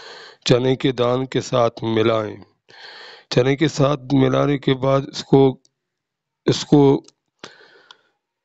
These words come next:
और इसके बाद आप पचास का, मतलब, गुड़ ले लें। पचास रुपये का गुड़ लेकर उसको भी पीस लें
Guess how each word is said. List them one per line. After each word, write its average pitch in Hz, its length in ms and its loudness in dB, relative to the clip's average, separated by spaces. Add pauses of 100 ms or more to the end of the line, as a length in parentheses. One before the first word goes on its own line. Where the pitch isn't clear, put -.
(200)
और 143 300 2
इसके 143 320 -4
बाद 135 380 -2 (120)
आप 131 440 -2 (640)
पचास 143 600 -2
का, 127 260 2 (1300)
मतलब, 123 320 0
गुड़ 123 260 0
ले 117 220 -2
लें। 107 220 -10 (420)
पचास 135 320 -2
रुपये 131 240 0
का 131 80 2
गुड़ 127 320 0
लेकर 135 400 0
उसको 131 380 0
भी 127 140 -2
पीस 117 400 -6
लें 107 220 -4